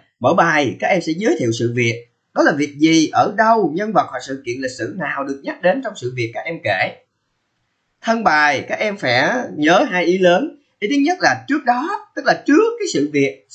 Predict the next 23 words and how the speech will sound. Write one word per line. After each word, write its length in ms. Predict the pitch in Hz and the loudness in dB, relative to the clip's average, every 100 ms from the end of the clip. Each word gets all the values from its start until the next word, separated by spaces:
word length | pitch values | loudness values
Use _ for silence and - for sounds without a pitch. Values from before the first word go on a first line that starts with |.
| - | -10
có 180 | - 285 | 0 2
thật 140 | - - | 2 -2
này 120 | 139 | -4
xảy 180 | 123 117 | -2 0
ra 220 | - - | 2 2
đó, 160 | 190 208 - - - | 0 -4 -8 -18 -6
em 180 | 233 | -2
từng 220 | 190 156 151 | 2 2 4
biết 200 | 330 - | 2 2
đến 200 | 240 349 | 0 0
cái 80 | 359 | 0
nhân 220 | 262 247 | 0 0
vật 160 | 190 - | 0 -2
hoặc 80 | 131 | -6
sự 240 | - 135 131 | -4 -4 -2
kiện 140 | 127 | -4
lịch 140 | 135 - | -4 -4
sử 220 | 123 107 | -2 -2
đó 300 | 175 185 226 - | 0 0 -2 -4
trong 180 | 190 170 | -4 0
hoàn 180 | 131 123 | 0 0
cảnh 180 | 101 - | -6 0
nào. 520 | 143 151 147 104 | 2 4 4 0